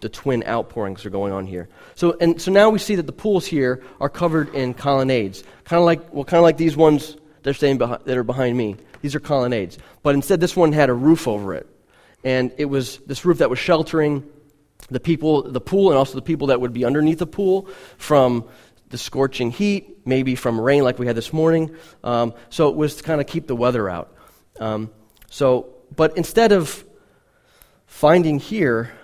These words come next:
under, in the shelter a bunch of people lounging around, maybe like at a resort, that kind of thing, we instead we find the place is packed with, with all these, these people with various disabilities, uh, and, and ailments,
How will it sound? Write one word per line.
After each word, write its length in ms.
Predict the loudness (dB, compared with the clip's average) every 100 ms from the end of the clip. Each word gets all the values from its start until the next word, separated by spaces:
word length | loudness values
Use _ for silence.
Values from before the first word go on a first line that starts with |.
| _ _ _ _ -2
under, 280 | 0 0 -4 -8
in 80 | -6
the 80 | -4
shelter 480 | -2 0 0 0 -4
a 40 |
bunch 240 | 0 -2 -2
of 100 | -8
people 300 | -6 -4 0
lounging 520 | 4 4 4 0 -2
around, 680 | 2 4 4 4 2 0 -4
maybe 220 | -4 0
like 220 | -2 0
at 80 | -2
a 280 | -2 -4 -6
resort, 640 | -8 -2 0 0 -2 -10
that 120 | -10
kind 160 | -4 -2
of 80 | 0
thing, 260 | 0 -2 -4 -16 -8
we 80 | -6
instead 240 | -2 0
we 120 | 0 -2
find 320 | 0 0 0
the 60 | -6 -10 -20 -12
place 300 | -10 -10 -12
is 80 |
packed 600 | -20 -8 -6 -6 -8 -20 -20 _ _
with, 320 | -8 -6 -8 -20 -18
with 140 | -10 -2
all 160 | -2
these, 240 | -2 -8 -14 -20
these 140 | -18 -18
people 340 | -8 -8 -8
with 160 | -10 -10
various 480 | -4 0 0 0 -4
disabilities, 800 | -10 -8 -4 -4 -4 -6 -10 -16 -20 -20 _
uh, 240 | -6 -2 -2 -4
and, 100 | -6
and 180 | -4 -6
ailments, 600 | 0 2 2 0 -6 -14